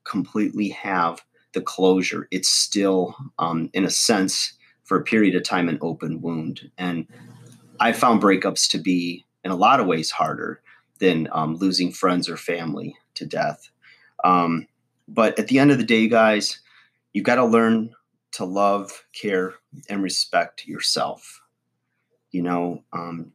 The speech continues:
to be better, the better version and the best version of you, um,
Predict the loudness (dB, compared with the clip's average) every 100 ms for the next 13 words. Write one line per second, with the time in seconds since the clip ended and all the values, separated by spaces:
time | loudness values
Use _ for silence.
0 | -8 -8 0 2 4 2 4 2 0 -8
1 | _ _ _ _ _ _ -8 0 4 4
2 | 4 4 4 4 2 -2 -2 -4 -2 0
3 | 0 -2 -2 0 0 -2 0 -2 -2 -6
4 | -2 2 2 0 -6 -12 _ _ _ _
5 | _ _ -4 0 2 0 -2 -6